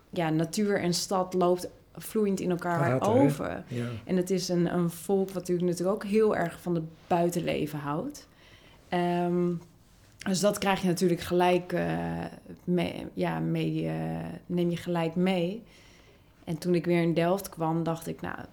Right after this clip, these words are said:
Speaker 1: ik maak die bachelor af. En, maar ik kwam nog steeds niet verder. Toen dacht ik, nou, dan moet ik weer naar zo'n soort van plek. En toen ben ik naar Zurich gegaan. Ja, weer zo'n plek waar
Speaker 2: Hmm.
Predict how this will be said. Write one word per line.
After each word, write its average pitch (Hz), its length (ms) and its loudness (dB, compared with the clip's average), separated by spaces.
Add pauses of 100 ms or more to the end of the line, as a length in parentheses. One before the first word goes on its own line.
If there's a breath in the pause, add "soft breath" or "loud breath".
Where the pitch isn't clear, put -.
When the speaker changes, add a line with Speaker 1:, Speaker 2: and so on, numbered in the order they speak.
(300)
Speaker 1:
ik - 100 -20 (340)
maak 160 340 -4
die 165 100 -4
bachelor 165 440 0
af. 165 440 -2
En, 165 400 -4 (1040 soft breath)
maar 175 180 0
ik 170 80 -4
kwam 175 200 -2
nog 156 120 -4
steeds 196 340 4
niet 180 180 -2
verder. 160 280 -2
Toen 175 120 -8
dacht 175 220 -2
ik, 180 100 -6
nou, 180 260 0
dan 180 160 0
moet 180 160 2
ik 175 80 -4
weer 196 320 2
naar 185 180 2
zo'n 180 220 2
soort 170 260 -4
van 165 220 -6
plek. 190 460 -4 (580 soft breath)
En 170 60 -12
toen 180 340 2
ben 175 120 0
ik 170 100 -2
naar 165 140 0
Zurich 175 400 0
gegaan. - 580 -8 (180)
Ja, 160 260 -6
weer 180 260 0
zo'n 156 200 -6
plek 160 340 -4
waar 160 280 -2
Speaker 2:
Hmm. 107 40 0